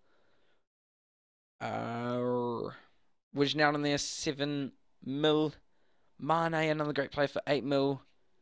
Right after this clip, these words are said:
Obviously Eriksen if you have the money. Chadley. Uh, we're gonna put six mil on this. And the most selected is Wanyama and Schneiderlin. I would do Schneiderlin, but I'm not sure if he's gonna get selected as much. And he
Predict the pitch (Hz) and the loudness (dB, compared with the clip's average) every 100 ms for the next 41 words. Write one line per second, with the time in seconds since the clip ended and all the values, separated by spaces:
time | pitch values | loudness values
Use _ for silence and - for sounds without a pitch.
0 | _ _ 139 139 139 - 160 143 - 151 | _ _ -4 -2 -2 2 2 2 -2 -2
1 | - 147 139 139 139 139 143 143 - _ | -2 0 0 2 0 2 0 -4 -16 _
2 | _ _ - 165 160 151 151 151 - _ | _ _ -4 0 0 2 2 2 -4 _
3 | _ _ _ _ _ _ _ _ _ _ | _ _ _ _ _ _ _ _ _ _
4 | _ _ _ - 127 127 131 - - - | _ _ _ -6 0 2 0 -4 -8 -6
5 | - - 131 127 - 117 120 131 147 147 | -6 -4 -4 -4 -6 -8 -6 -2 0 -2
6 | - - - _ _ _ _ _ _ _ | -6 -12 -14 _ _ _ _ _ _ _
7 | _ _ _ _ _ _ _ _ _ _ | _ _ _ _ _ _ _ _ _ _
8 | _ 123 127 131 147 165 160 165 160 120 | _ -4 -2 -2 4 4 4 2 0 0
9 | 156 139 127 151 165 156 156 156 117 131 | 0 0 0 2 2 2 0 -2 -2 -2
10 | - 151 147 143 123 113 127 _ - - | 0 4 4 4 2 -8 -16 _ -16 0
11 | 139 139 185 185 180 185 - 185 180 202 | 0 4 4 4 2 2 2 2 4 2
12 | 247 254 _ _ - 135 160 170 - 160 | -4 -8 _ _ -4 -2 0 0 0 2
13 | 147 147 139 139 139 135 - - 135 139 | 2 0 -2 -4 -4 -6 -4 -4 -4 -6
14 | 127 120 131 127 127 - - - 143 139 | -8 -2 -2 0 -4 -4 -6 -4 -2 -2